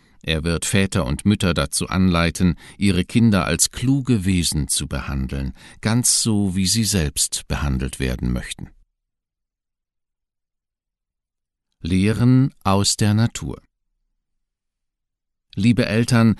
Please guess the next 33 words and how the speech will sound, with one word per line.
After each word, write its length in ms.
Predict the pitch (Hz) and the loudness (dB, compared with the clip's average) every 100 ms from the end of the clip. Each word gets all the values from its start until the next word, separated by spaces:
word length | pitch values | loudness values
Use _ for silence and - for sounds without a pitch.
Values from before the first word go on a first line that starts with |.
| - | -2
wenn 180 | 120 123 | 0 0
ihr 180 | 123 - | 0 0
eure 260 | 113 110 | 0 0
Kinder 380 | 104 120 127 117 | 0 2 2 2
erzieht, 600 | 101 95 - 120 113 - | -2 -4 -2 0 0 -4
dann 200 | - 107 | -2 0
studiert 640 | 104 - 113 135 147 139 - | 0 0 -4 0 0 -2 -2
die 100 | 113 | 0
Lehren, 520 | 98 110 131 127 120 | 2 4 2 4 4
die 180 | 95 92 | 2 -2
euch 260 | 92 101 - | -2 -4 -2
Gott 220 | 117 - | -4 -2
in 160 | 95 | 0
der 140 | 95 95 | 2 4
Natur 520 | 92 92 - 117 113 | 2 0 -2 0 0
gegeben 560 | - 73 67 62 65 69 | -2 -6 -6 -4 -4 -4
hat. 280 | - - - _ _ _ _ _ _ _ _ - - - | -12 -16 -20 _ _ _ _ _ _ _ _ -20 -20 -4
Wenn 180 | 85 | -4
ihr 180 | 65 87 | 0 -2
eine 220 | 73 76 | 0 0
Nelke, 580 | 73 78 92 104 - 69 - - | 0 2 2 0 -4 -10 -10 -12
eine 240 | - 64 71 | -8 -4 -4
Rose 640 | 80 98 107 110 92 87 | 0 2 2 2 2 0
oder 240 | 64 73 57 | 0 -4 -4
eine 180 | 67 | -4
Lilie 640 | 65 67 101 139 113 90 58 | -2 0 0 0 2 0 0
aufziehen 680 | 78 76 - - 82 76 76 | -2 -2 -4 -2 2 2 2
müsstet, 480 | 76 - 76 - - _ _ _ _ | 0 -2 -4 -6 -14 _ _ _ _
wie 300 | - 113 139 | 0 2 2
würdet 340 | 131 139 135 - | 2 0 0 -2
ihr 160 | 117 | -6
dies 280 | 110 107 - | -4 -2 -2
tun? 380 | - 127 98 | -2 -2 -4